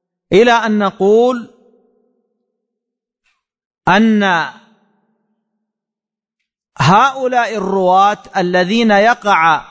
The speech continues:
الذين يقع منهم أو الذين وقع منهم الوضع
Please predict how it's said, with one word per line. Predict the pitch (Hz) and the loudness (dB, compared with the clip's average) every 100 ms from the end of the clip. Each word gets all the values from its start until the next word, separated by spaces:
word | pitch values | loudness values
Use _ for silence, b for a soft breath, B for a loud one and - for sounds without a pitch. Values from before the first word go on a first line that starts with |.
| 175 | -4
الذين | 175 185 190 226 | 0 0 0 0
يقع | 202 220 233 208 185 | 2 2 0 0 0
منهم | 202 233 180 175 131 113 _ 135 | 0 0 0 0 -2 -8 _ -4
أو | 147 | 0
الذين | 165 170 208 | 0 0 2
وقع | 185 190 226 208 175 180 | 2 2 0 0 0 0
منهم | 208 214 175 160 143 | 0 0 0 -2 -4
الوضع | 135 123 156 220 175 143 | -8 -2 0 0 -2 -10